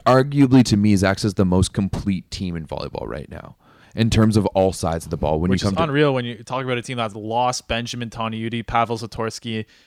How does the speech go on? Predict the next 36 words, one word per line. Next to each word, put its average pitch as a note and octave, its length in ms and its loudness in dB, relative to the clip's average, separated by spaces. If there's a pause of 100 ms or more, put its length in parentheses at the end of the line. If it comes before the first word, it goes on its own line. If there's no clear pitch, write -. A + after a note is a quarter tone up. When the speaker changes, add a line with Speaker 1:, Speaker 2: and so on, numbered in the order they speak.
Speaker 2:
and, G#2 480 -6
um, G2+ 480 -8 (160)
Lu-, B2+ 160 -8
uh, G#2+ 200 -6
Kohanovsky. G#2+ 680 -8
Speaker 1:
Yeah, F2+ 180 2
Speaker 2:
<laughs> - 0 -
Speaker 1:
Kohanov-, G2+ 480 4
Speaker 2:
Yeah, - 100 -4
Speaker 1:
and B2 120 4
I B2+ 40 6
mean, B2+ 140 6
Speaker 2:
Kohanovsky. - 540 -6
Speaker 1:
all C3+ 240 10
of C#3 100 8
those C3 220 8
guys, G#2 300 2
they G2+ 120 0
just F#2 220 -6
rep-, - 380 0
plays G#2 220 0
with F#2 160 -6
more F2+ 220 0
steadiness. E2+ 720 -8
You F#2+ 120 -2
know, F2+ 160 4
like, F2 260 2
Janusz F2+ 460 2
is F2 120 -8
a F2 60 -2
very F2 320 4
steady E2 380 -4
setter. D#2+ 360 -4
Like, D#2+ 160 -2
he's F#2+ 160 -8
not, F#2 300 -4